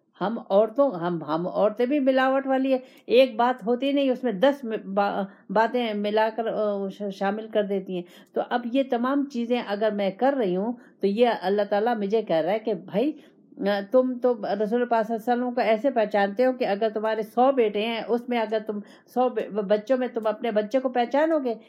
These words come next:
اسی طرح ہم رسول پاک صلی اللہ علیہ وسلم کو پہچانتے ہیں، لیکن ہم نہیں پہچانتے۔ وہ نہیں پہچاننے کی وجہ کیا ہے؟ اس لیے کہ ہم عمل نہیں کر رہے۔ ہم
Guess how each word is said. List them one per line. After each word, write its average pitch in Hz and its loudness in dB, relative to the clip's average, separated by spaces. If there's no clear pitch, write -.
اسی 302 2
طرح 285 2
ہم 247 -2
رسول 226 -2
پاک 208 -2
صلی 208 -4
اللہ - -
علیہ 185 -6
وسلم 185 -8
کو 180 -6
پہچانتے 156 -8
ہیں، 143 -8
لیکن 220 2
ہم 226 -6
نہیں 185 0
پہچانتے۔ 147 -6
وہ 220 0
نہیں 202 2
پہچاننے 233 0
کی 254 -6
وجہ 196 0
کیا 226 0
ہے؟ 262 0
اس 214 -8
لیے 233 0
کہ 240 -6
ہم 220 -4
عمل 247 2
نہیں 175 -2
کر 147 -6
رہے۔ 139 -8
ہم 240 -2